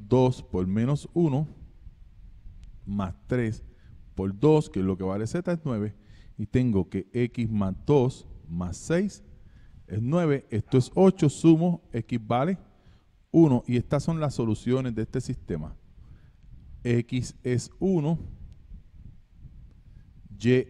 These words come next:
es menos uno y Z es dos. Ok, voy a pasar una página en blanco para seguir con lo que se va a llamar Gauss-Jordan, que es la última parte que tenemos. Ok,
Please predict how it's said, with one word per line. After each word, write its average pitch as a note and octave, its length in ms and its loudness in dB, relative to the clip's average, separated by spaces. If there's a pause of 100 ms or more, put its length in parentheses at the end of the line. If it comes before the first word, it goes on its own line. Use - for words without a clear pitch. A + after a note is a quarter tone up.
es C3 320 -4
menos D3 440 -4
uno D3 400 2 (960)
y G#2+ 120 -4
Z A#2 480 0
es - 280 -6 (840)
dos. D2+ 340 -12 (1160)
Ok, F2 220 -12
voy C3 200 2
a G2+ 80 0
pasar G#2+ 280 2
una A2 160 2
página B2 340 -2
en B2 120 -6
blanco C3 460 -6 (2000)
para F2+ 300 -4
seguir G2+ 540 -4
con G2+ 160 -2
lo F#2+ 80 -2
que E2+ 160 -8
se D#2+ 100 -8
va D2+ 120 -4
a - 20 -4
llamar A2+ 320 -4 (200)
Gauss-Jordan, G#2 920 -2
que F2+ 100 -8
es F2 60 -4
la F2 100 -2
última G2 320 -4
parte G2 360 -8
que G2 120 -8
tenemos. G#2 400 -6 (420)
Ok, - 180 -4